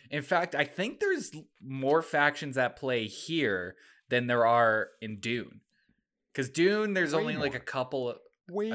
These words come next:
Speaker 1: a couple
Speaker 2: more.
Speaker 1: of things. Here
Speaker 2: The
Speaker 1: we've
Speaker 2: Aja
Speaker 1: got
Speaker 2: alone have, like, nineteen factions. The Aja
Speaker 1: Yeah.
Speaker 2: are just, like, a weird, they're, they're like, um, they're like, uh, it's just like a high school reunion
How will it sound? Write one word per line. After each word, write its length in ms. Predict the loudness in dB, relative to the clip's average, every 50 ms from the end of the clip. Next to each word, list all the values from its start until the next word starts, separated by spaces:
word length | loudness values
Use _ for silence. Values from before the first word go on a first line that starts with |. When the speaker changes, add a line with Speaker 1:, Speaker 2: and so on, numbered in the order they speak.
| -2
Speaker 1:
a 40 | 0
couple 300 | 2 2 2 2 0 -2
Speaker 2:
more. 40 | -4
Speaker 1:
of 100 | -4 -4
things. 300 | -6 -8 -8 -8 -12 -18 _ _ _ _ _ -20 _ _ _
Here 380 | -16 -6 -2 0 4 6 6
Speaker 2:
The 60 | 6 6
Speaker 1:
we've 120 | 6 6
Speaker 2:
Aja 140 | 6 8 8 8 8
Speaker 1:
got 180 | 8 8 6
Speaker 2:
alone 680 | 6 6 4 6 6 6 6 6 6 4 2 -2 -6 -10 -10
have, 220 | -6 -6 -6 -4 -4
like, 180 | -6 -6 -4
nineteen 640 | -4 -2 -2 -2 -2 -4 -6 -8 -8 -8 -8 -8 -6
factions. 400 | -4 -4 -4 -4 -4 -6 -8 -4 -2
The 80 | 0 4 6
Aja 520 | 8 8 8 8 8 6 6 6 4 0 -4 _ _ _ _ _ _ _ _ _
Speaker 1:
Yeah. 280 | 2 4 6 4 4 2 -4 -12 _
Speaker 2:
are 120 | -2 0 0
just, 300 | 2 2 0 0 0 0
like, 160 | -2 2 4
a 80 | 4 2
weird, 560 | 2 2 0 2 4 4 4 4 4 2 -2 -4
they're, 280 | -4 -2 0 0 0 0
they're 220 | 0 0 2 2
like, 200 | 2 2 2 2
um, 440 | 2 2 2 0 -2 -8 -14 -20 -20 -20 _ _ -16 -16 _ _ _ _ _ _ _ _ _
they're 160 | -6 -6 -4
like, 260 | -4 -4 -4 -4 -4 -4
uh, 520 | -4 -2 -2 -4 -6 -8 -10 -12 -14 -16 -20 _ _ -12
it's 180 | -10 -8 -8
just 180 | -8 -6 -6 -4
like 120 | -4 -4 -2
a 100 | -4 -4
high 220 | -2 0 0 0
school 340 | 0 -2 -4 -4 -4 -4 -4
reunion 680 | -4 -6 -4 -4 -4 -2 -4 -4 -6 -8 -12 -16 -18